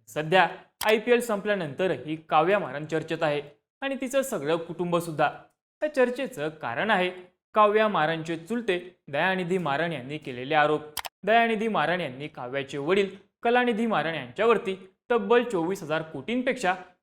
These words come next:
जास्त घोटाळा केल्याचे आरोप केले आहेत. दयानिधी मारन हे तामिळनाडूमधल्या डीएमके पक्षाचे खासदार, तर कलानिधी मारन हे साऊथ इंडस्ट्री गाजवणाऱ्या सन ग्रुप या मीडिया कंपनीचे मालक. दयानिधी मारन यांनी आपला भाऊ कलानिधी मारन यांना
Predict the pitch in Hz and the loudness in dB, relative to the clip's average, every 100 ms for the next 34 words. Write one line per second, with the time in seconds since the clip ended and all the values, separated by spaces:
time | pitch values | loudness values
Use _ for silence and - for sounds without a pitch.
0 | - 226 226 254 170 151 165 180 170 127 | 2 2 4 0 0 -2 0 0 -2 -8
1 | 123 165 127 139 - 151 151 151 147 - | -2 -2 -2 -8 -4 0 2 2 -2 -10
2 | _ - - 120 151 151 147 131 156 208 | _ -12 -10 -4 -4 -4 -10 0 2 2
3 | 196 - _ - 277 233 208 233 233 220 | 0 -10 _ -4 0 2 2 4 2 2
4 | 214 143 127 151 135 139 151 165 160 131 | 0 -2 -2 -4 -4 -8 -6 -8 -10 -14
5 | - 117 147 147 147 139 147 - _ _ | -16 -14 -10 -4 -2 0 0 -4 _ _
6 | - - - 127 147 147 143 139 202 196 | -10 -10 -8 -4 -4 -4 -6 2 4 4
7 | - - _ 262 254 247 254 - 170 175 | -2 -20 _ -4 4 4 4 -2 -2 -2
8 | 170 190 147 120 143 233 220 165 - - | -2 -6 -2 -2 2 4 6 4 2 -12
9 | _ - 269 277 233 214 - - _ 262 | _ -2 2 2 2 -2 -2 -16 _ 0
10 | 240 196 220 226 175 147 165 123 147 147 | 2 4 4 2 -4 -4 -6 -4 -8 0
11 | 147 147 147 - _ _ - 196 254 254 | 2 2 -2 -14 _ _ -4 2 4 2
12 | 240 233 147 143 190 151 123 151 135 147 | 0 0 0 0 -2 -2 -6 -4 -4 -2
13 | 143 165 196 190 - _ - 131 156 151 | -2 4 2 2 -14 _ -10 -2 -2 -2
14 | 151 131 123 214 247 180 | -6 -6 -2 2 2 2